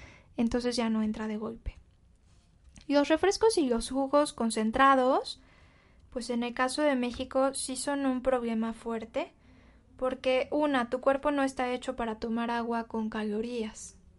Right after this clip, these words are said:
está diseñado para tomar agua simple. En la prehistoria no había aguas azucaradas y el cuerpo estaba diseñado y programado para tomar agua simple.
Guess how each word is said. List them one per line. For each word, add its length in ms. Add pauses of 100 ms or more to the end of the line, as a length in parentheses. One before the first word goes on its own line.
(460)
está 280
diseñado 560
para 180
tomar 320
agua 240
simple. 420 (680)
En 120
la 160
prehistoria 500
no 160
había 540
aguas 260
azucaradas 760
y 40
el 80
cuerpo 260
estaba 300
diseñado 540
y 60
programado 640
para 260
tomar 540
agua 300
simple. 500